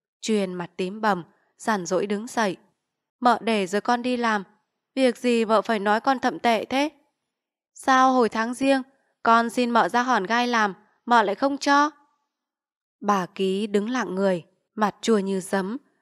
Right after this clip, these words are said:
bà hếch nhìn con, trong cái nhìn có cả một câu hỏi. "Mặt tôi mặt anh, tôi giữ anh làm gì?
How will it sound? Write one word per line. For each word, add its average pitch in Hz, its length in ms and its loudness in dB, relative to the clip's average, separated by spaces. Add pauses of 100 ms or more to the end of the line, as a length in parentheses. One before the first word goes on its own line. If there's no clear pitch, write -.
(140)
bà 190 300 2
hếch 233 260 -6
nhìn 190 240 -4
con, 208 260 0 (440)
trong 220 200 0
cái 202 180 -2
nhìn 202 360 -4
có 190 200 0
cả 233 160 0
một 180 240 -6
câu 233 160 2
hỏi. 214 320 0 (920)
"Mặt 220 260 2
tôi 240 140 4
mặt 214 260 0
anh, 233 260 0 (420)
tôi 226 260 4
giữ 226 120 2
anh 247 220 2
làm 220 200 0
gì? 214 280 -2